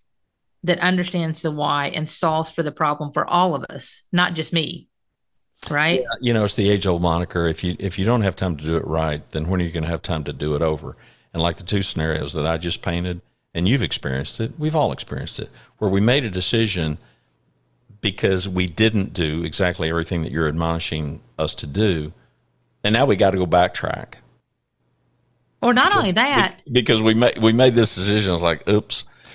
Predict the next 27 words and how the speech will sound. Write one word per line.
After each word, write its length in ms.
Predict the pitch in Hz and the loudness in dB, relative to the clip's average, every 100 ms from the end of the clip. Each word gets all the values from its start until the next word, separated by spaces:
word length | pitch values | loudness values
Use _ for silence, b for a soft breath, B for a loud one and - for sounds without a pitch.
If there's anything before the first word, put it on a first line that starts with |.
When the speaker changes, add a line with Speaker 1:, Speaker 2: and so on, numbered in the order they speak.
| - | -16
Speaker 2:
didn't 240 | 113 127 - | 2 4 4
Speaker 1:
Yeah, 80 | - | 4
Speaker 2:
get 100 | 233 | 4
Speaker 1:
or 80 | |
Speaker 2:
that 80 | 277 | 4
Speaker 1:
you've 100 | 294 | 4
Speaker 2:
right." 140 | - 226 | 4 4
Speaker 1:
created 340 | 311 240 180 | 2 0 -2
work. 640 | 170 214 330 175 - - - _ | 0 2 4 4 0 -8 -20 _
You've 220 | 208 226 | -2 -2
created 380 | 233 277 262 190 | 0 0 0 -2
so 320 | - - 294 | -4 -2 0
much 240 | 262 214 214 | 0 -4 -2
work 260 | 262 - | -2 0
for 80 | - | 0
those 200 | 196 220 | 4 4
Speaker 2:
Oh, 20 | |
Speaker 1:
that 100 | 208 | 2
you 100 | 208 240 | 0 2
don't 160 | 247 | 2
Speaker 2:
absolutely. 100 | 233 233 | 2 0
Speaker 1:
understand 560 | 214 - 294 320 - 165 _ | 0 -2 -2 -2 -6 -10 _
because 300 | 240 240 262 | -2 2 2
you 60 | 254 | 2
Speaker 2:
Right. 0 | |
Speaker 1:
didn't 180 | 285 285 | 0 0
ask. 580 | 294 339 - - - | -2 -2 -4 -10 -18